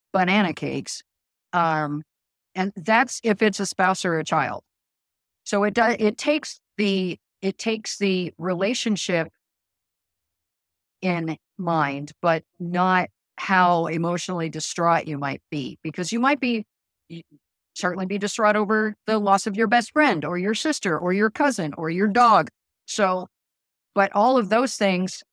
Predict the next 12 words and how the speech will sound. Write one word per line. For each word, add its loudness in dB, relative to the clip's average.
are 2
much 0
further -2
down -2
the -2
list. -8
So 0
you 2
go 4
back 4
to -2
work, 0